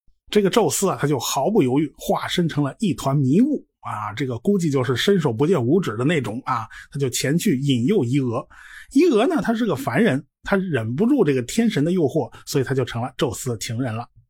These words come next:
你说这事儿能瞒得住这个赫拉吗？是吧？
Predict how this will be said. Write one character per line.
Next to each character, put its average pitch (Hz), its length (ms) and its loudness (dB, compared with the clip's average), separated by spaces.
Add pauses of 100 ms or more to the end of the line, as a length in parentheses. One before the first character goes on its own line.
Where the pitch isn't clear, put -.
(360)
你 160 160 2
说 226 160 2
这 220 220 0
事 202 180 0
儿 151 180 -6
能 151 260 4
瞒 165 220 2
得 226 100 4
住 220 220 2
这 160 80 0
个 151 120 -2
赫 202 280 0
拉 190 240 -2
吗？ 214 140 2
是 135 120 -2
吧？ 117 200 -6